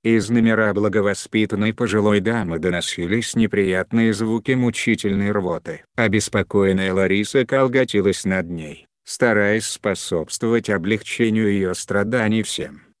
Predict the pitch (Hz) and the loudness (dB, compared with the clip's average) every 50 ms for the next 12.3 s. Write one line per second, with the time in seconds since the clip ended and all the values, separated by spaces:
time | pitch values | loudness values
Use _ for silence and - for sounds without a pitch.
0 | _ _ - - - - 117 107 101 98 95 85 80 78 80 90 80 76 - - | _ _ -14 -4 0 2 2 4 2 0 -2 -4 -6 -10 -12 -12 -12 -14 -16 -14
1 | _ - 110 110 110 110 113 104 - - 123 113 107 - - - 101 90 - - | _ -2 0 2 2 2 0 0 -2 -2 -2 -2 -2 0 0 2 2 2 0 -2
2 | - 117 110 92 107 113 107 123 135 123 104 87 95 101 101 98 - - 110 98 | -4 -4 -2 -2 -2 -2 -2 -2 -2 -2 -2 -2 -2 -2 -2 -4 -2 -2 -2 -2
3 | 85 85 78 - 90 82 82 87 98 113 117 - 80 76 73 71 - _ _ _ | -2 -4 -4 -2 -2 0 0 0 0 0 -2 -6 -12 -14 -14 -16 -20 _ _ _
4 | _ - 107 110 117 120 123 127 117 131 123 117 120 98 110 107 98 101 104 110 | _ -6 -2 0 0 2 2 2 0 0 0 0 -2 0 0 0 2 2 0 0
5 | 107 - - - - 123 120 120 127 127 127 120 - 98 73 - 80 76 76 - | -2 -4 -8 -4 0 0 2 2 4 2 2 0 0 -4 -6 -6 -8 -12 -14 -16
6 | - - - - _ _ - 113 104 104 104 101 98 90 82 90 101 92 - - | -16 -20 -20 -20 _ _ 0 0 2 2 0 0 -2 -2 -2 -2 -2 -2 -2 -4
7 | 87 80 82 - - 120 131 123 107 92 98 87 82 82 80 - _ _ _ - | -6 -6 -6 -4 -2 0 0 0 -2 -4 -6 -6 -6 -8 -10 -12 _ _ _ 0
8 | 110 104 98 92 85 - - - 117 117 113 107 - 127 120 113 139 131 123 110 | 2 4 4 4 2 0 0 0 0 0 0 0 0 0 0 2 2 0 0 0
9 | 110 117 127 127 120 - - - - 110 98 - - - 104 - - 113 113 117 | 0 0 0 0 0 -2 -4 -8 -6 -6 -6 -2 0 0 0 0 2 2 2 4
10 | 110 107 95 82 76 - 113 101 - 120 123 120 139 156 135 95 85 80 92 98 | 4 2 2 0 0 0 -2 0 0 0 0 0 0 0 0 0 -2 -2 -4 -2
11 | 87 92 95 92 82 95 95 92 90 - - - 117 107 - - 120 107 - - | -2 0 0 0 0 0 0 0 0 -2 -2 -2 -4 -2 -2 -2 -4 -2 -4 -6
12 | - - 71 69 - | -12 -12 -14 -14 -16